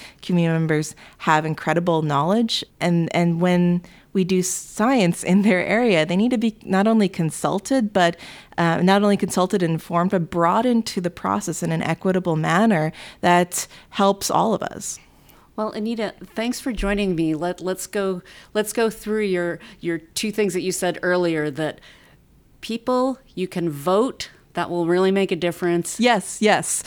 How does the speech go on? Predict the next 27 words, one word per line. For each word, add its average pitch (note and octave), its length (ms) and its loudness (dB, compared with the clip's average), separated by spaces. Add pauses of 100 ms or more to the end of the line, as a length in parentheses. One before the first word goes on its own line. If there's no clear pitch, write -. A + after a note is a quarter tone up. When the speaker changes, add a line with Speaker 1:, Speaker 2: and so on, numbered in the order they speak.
(120)
Speaker 2:
And E3+ 140 4
scientists, A3 1000 -2 (100)
you F3+ 320 0
can E3 920 -2 (540)
partner G#3+ 440 0
with G3+ 220 0
communities F#3 800 0
and D3+ 260 -2
listen F3+ 320 0
to E3+ 160 -2
them D#3 560 -2 (140)
and, D3 680 -4
and D3+ 160 -4
help D#3 600 -4
with D3 320 -8
the D3 80 -8
science C#3 640 -8 (420)
that C#3 200 -12
you C3+ 100 -10
do. B2 240 -14 (720)
Speaker 1:
Exactly. G3 840 0
There, G3+ 400 4 (560)
despite A#3+ 580 0
the, G#3 320 2
the F#3 100 0
current G3+ 280 4
administration's F3+ 1120 2